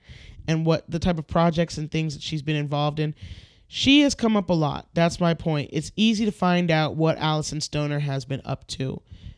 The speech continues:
See, you see her, um, coming up all the time, and obviously she was just at the V M As. She's kind of re-entering the limelight in that way.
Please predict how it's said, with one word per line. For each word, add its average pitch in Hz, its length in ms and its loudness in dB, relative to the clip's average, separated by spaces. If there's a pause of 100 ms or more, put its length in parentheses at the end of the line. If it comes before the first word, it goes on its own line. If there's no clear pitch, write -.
See, 180 600 -2 (280)
you 185 300 0
see 170 300 2
her, 170 320 0 (140)
um, 143 500 -6 (340)
coming 165 260 -2
up 156 120 -2
all 156 140 -2
the 156 80 -2
time, 151 300 -4
and 156 120 -6
obviously 160 500 -2
she 147 160 -6
was 151 140 -4
just 143 140 -8
at 143 100 -6
the 143 60 -8
V 147 160 -4
M 151 100 -4
As. 170 180 -2 (640)
She's 233 460 0 (340)
kind 202 240 0
of 165 180 -2
re-entering 165 720 -4
the 156 80 -6
limelight 151 520 -4
in 151 160 -6
that 143 220 -6
way. 127 400 -8